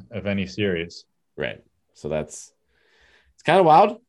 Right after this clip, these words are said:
Speaker 2: but that's, I mean, I think you see that, you know, every couple years where it's just someone, a team that the the public is just, you know, very much in on. And, you know, Brooklyn obviously is a very unique circumstance given what, what's happened this season with them.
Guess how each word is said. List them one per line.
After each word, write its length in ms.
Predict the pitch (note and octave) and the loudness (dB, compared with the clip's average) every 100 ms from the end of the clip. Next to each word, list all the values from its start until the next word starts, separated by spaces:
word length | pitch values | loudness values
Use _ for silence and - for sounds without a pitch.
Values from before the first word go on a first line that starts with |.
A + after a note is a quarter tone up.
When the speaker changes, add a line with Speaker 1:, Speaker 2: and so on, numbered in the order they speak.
| _ | _
Speaker 2:
but 340 | A2+ A2 A2 - | 0 2 0 0
that's, 300 | A2+ A#2+ B2+ | 0 0 -2
I 20 | |
mean, 180 | A2+ G#2+ | -2 0
I 80 | |
think 140 | G#2+ B2 | 0 0
you 180 | A#2 A2 | -2 -4
see 160 | A#2+ | -4
that, 360 | A2+ A2 G#2 - | -4 -4 -6 -12
you 100 | F#2 | -12
know, 80 | F2+ | -8
every 200 | F2+ G2 | -6 -6
couple 240 | G#2+ F#2 | -6 -6
years 360 | F2+ F2+ F#2 E2+ | -2 -2 -2 -4
where 140 | E2+ | -8
it's 140 | D#2+ - | -8 -10
just 180 | E2 - | -12 -8
someone, 600 | E2+ E2 D#2+ D#2+ D#2+ D#2 _ _ _ _ _ - | -6 -4 -6 -6 -8 -12 _ _ _ _ _ -12
a 100 | D2+ | -10
team 280 | - E2+ | -6 -6
that 180 | D#2+ D2+ | -6 -8
the 380 | D#2+ D#2 D#2 D#2 _ _ _ _ - | -8 -6 -6 -10 _ _ _ _ -20
the 60 | - | -10
public 380 | - - D2+ | -8 -6 -8
is 160 | D#2 D2+ | -10 -12
just, 260 | D#2 D2 _ _ | -12 -14 _ _
you 140 | C#2+ | -16
know, 200 | C2 - _ _ _ _ _ _ _ _ _ _ _ _ _ - | -16 -18 _ _ _ _ _ _ _ _ _ _ _ _ _ -2
very 140 | F#2 | 0
much 200 | E2+ D#2+ | 0 -4
in 120 | F#2 | -4
on. 280 | D#2 D#2 D#2 | -4 -4 -6
And, 380 | D2 D2+ D2+ B1+ - | -8 -8 -10 -16 -14
you 180 | E2+ | -10
know, 80 | D2+ | -10
Brooklyn 300 | C#2 E2 D#2 | -8 -10 -8
obviously 280 | D2 D2+ D#2 | -10 -10 -10
is 60 | C#2+ | -10
a 40 | |
very 180 | D2 D2 | -10 -10
unique 220 | C#2+ D2 | -10 -12
circumstance 480 | - E2 E2 D2 C#2 | -12 -14 -14 -16 -14
given 180 | D2+ C#2+ | -12 -10
what, 220 | D2+ - _ _ _ _ _ _ | -12 -16 _ _ _ _ _ _
what's 200 | G2+ F2 | -4 -2
happened 300 | F#2 F#2 D#2+ | 0 -2 -2
this 140 | D#2 - | -6 -6
season 240 | F#2+ D2+ | -6 -6
with 160 | B1+ - | -12 -16
them. 240 | A#1+ - | -20 -12